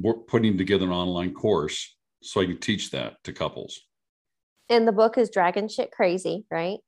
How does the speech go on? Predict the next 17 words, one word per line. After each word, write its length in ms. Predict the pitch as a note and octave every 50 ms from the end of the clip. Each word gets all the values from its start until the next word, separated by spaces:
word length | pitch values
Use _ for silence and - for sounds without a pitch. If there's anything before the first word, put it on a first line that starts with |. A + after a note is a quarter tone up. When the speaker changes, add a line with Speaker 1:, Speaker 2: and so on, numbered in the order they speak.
| _ -
Speaker 1:
Dragon 320 | F2 E2+ F#2 G2 G#2 G#2+
Shit 300 | A2 - - A#2+ A#2+ A#2+
Crazy, 400 | - G2+ F#2 F2 E2+ - F2 E2+
exactly. 640 | D#2 D2+ E2+ F#2 D#2+ D2 C#2+ - - G1+ G1+ - - _ _ _
Speaker 2:
What's, 420 | - G3 F3+ G#3 A3+ B3 B3 - -
like, 200 | C4+ A#3 B3+ -
the 80 | A3+
high 300 | G#3 - A3 G#3 G#3+ G#3+
level 340 | G#3+ G3+ G3+ F#3+ G3 F#3 - -
overview? 520 | G3+ G3+ F#3 G3 G3 F3+ F#3 F#3+ F#3+ F#3
What 280 | F3 E3+ F#3+ F#3 - -
is 120 | F#3 F#3
that 180 | F#3 E3+ - -
book 160 | E3+ - -
gonna 160 | F3+ D#3 -
be 140 | - - -
about? 240 | - - - -